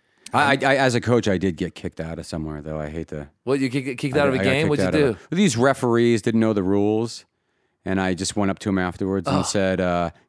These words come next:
Speaker 1: "Hey, you're not the reason why we lost the game, but, you know, everybody here pays you and stuff, and,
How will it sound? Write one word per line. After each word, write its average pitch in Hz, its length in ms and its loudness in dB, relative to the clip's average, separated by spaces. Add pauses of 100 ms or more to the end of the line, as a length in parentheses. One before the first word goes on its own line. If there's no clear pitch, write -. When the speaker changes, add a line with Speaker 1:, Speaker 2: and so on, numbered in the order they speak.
(100)
Speaker 1:
"Hey, 165 80 0
you're 135 140 2
not 139 120 0
the 127 80 0
reason 107 280 0
why 101 160 2
we 98 80 2
lost 92 280 0
the 107 60 -6
game, 127 240 0
but, 120 140 -2
you 156 60 0
know, 143 180 0
everybody 127 260 0
here 113 160 0
pays 92 400 -2
you 98 80 0
and 95 120 0
stuff, 92 420 -4
and, 92 180 -4